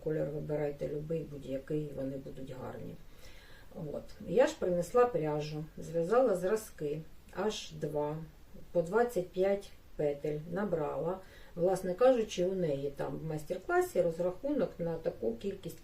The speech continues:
петель, щоб перевірити свою плотність в'язання. Але, ну, то, що я в її плотність не попала, це одне. А то, що я не попала і в свою плотність,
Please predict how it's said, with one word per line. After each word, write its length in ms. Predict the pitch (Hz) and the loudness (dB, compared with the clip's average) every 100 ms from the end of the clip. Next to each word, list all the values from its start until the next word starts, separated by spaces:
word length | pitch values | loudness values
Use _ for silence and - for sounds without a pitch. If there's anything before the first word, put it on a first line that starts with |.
| - | -14
петель, 280 | - - 123 | -12 -6 -6
щоб 200 | - - | -4 -8
перевірити 640 | - 190 220 330 247 170 | -2 0 2 4 2 2
свою 480 | - 170 175 233 247 - - - - - | -4 -2 4 6 4 2 -12 -16 -18 -4
плотність 540 | 196 220 208 185 - | 8 8 8 -4 0
в'язання. 640 | 185 190 156 135 151 151 165 - - | 2 2 2 -2 -4 -6 -8 -10 -4
Але, 380 | 180 302 370 359 | 2 4 4 4
ну, 200 | 294 - - - | 0 0 -4 6
то, 120 | 240 | 6
що 160 | - | 6
я 160 | 214 196 | 4 4
в 60 | 185 | 2
її 280 | 214 330 | 4 4
плотність 600 | 392 208 170 - 156 - | 6 4 4 2 -6 -2
не 80 | 170 | -4
попала, 520 | 160 160 165 147 139 | 2 2 2 2 2
це 240 | 143 220 220 | 0 2 4
одне. 500 | 214 202 190 151 143 - - - - - - - - - - - | 4 0 0 -2 -4 -12 -16 -16 -16 -16 -16 -18 -18 -18 -8 -6
А 60 | |
то, 200 | 180 254 | 6 8
що 180 | 247 220 | 8 4
я 320 | 208 208 196 185 | 4 4 2 0
не 100 | 185 | 0
попала 540 | 190 185 202 180 165 - | 0 0 4 6 6 2
і 60 | 170 | -4
в 80 | |
свою 460 | - - 165 196 359 | -6 -2 0 2 2
плотність, 800 | - 226 175 - 135 139 - | 4 6 6 6 -6 -10 -12